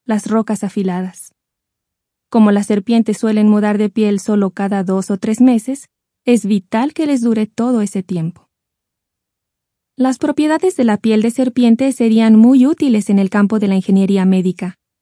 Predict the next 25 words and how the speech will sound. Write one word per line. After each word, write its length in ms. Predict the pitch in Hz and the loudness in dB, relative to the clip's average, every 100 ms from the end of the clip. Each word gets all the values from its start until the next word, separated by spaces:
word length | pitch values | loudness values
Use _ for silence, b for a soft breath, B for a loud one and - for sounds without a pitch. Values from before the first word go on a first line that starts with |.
| _ | _
pues 180 | 214 196 | -2 0
permitirían 680 | 208 208 208 208 208 247 285 | 4 4 4 2 2 4 2
crear 320 | 254 214 208 | 2 0 4
implantes 560 | 226 214 208 214 269 - | 4 4 0 0 -2 -2
resistentes 640 | 220 208 185 208 208 233 | -2 -2 0 -2 0 -2
a 60 | 226 | -2
la 100 | 190 | -4
fricción 580 | 196 190 - 233 277 - | -6 -10 2 4 4 2
y 100 | 240 | 0
de 120 | 214 | 2
duración 500 | 196 190 180 220 277 | 0 -2 -2 0 2
extra 320 | 285 - 190 | 0 -2 -4
larga. 380 | 180 180 180 185 _ _ _ _ _ _ _ _ _ _ | -4 -4 -6 -10 _ _ _ _ _ _ _ _ _ _
Por 160 | 190 185 | -4 -2
otro 240 | 170 220 | 0 2
lado, 320 | 233 208 247 - _ _ _ | 2 2 -2 -6 _ _ _
los 160 | 247 240 | 0 4
motores 540 | 247 240 226 285 - | 4 4 2 0 -4
y 120 | - 226 | -2 0
las 160 | 202 | 0
cintas 300 | 220 208 247 | 0 0 0
transportadoras 880 | 233 208 - 202 190 202 196 214 262 | -2 -2 -2 -6 -4 -2 -2 -2 0
necesitarían 800 | 226 214 208 190 208 202 214 214 | 0 0 -2 -4 -2 0 2 4
menos 320 | 202 247 262 | 4 4 2
lubricantes, 760 | 208 190 196 214 277 240 190 | 0 -2 -2 0 0 0 -6